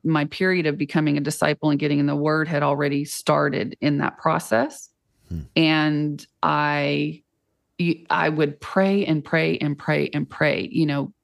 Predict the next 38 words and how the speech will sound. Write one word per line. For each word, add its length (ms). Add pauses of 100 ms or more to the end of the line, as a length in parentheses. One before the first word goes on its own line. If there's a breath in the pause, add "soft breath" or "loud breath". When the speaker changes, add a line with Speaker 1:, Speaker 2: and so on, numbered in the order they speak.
Speaker 1:
change 640
him, 460
let 180
him 240
see 320
himself. 720
Speaker 2:
Hmm. 180 (540 loud breath)
Speaker 1:
I 40
would 120
sit 200
in 120
parking 420
lots 240
bawling 480
after 340
a 60
fight 560
or, 400 (120)
you 180
know, 120
whatever, 400
and 100
just, 260 (640)
and, 240 (320)
and 220
just 220
pray 480
and, 260
and 300
wasn't 340
changing 560
again. 520
Speaker 2:
Hmm. 60
Speaker 1:
You 140
know, 140
it 60
was 120
just, 220